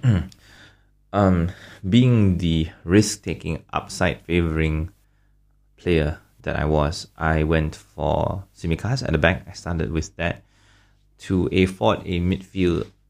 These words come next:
that consisted of Salah,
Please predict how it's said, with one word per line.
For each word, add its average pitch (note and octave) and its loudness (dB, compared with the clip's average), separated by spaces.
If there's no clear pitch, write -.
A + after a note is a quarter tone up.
that E2+ -2
consisted F#2+ -4
of D#2+ -6
Salah, A2 -2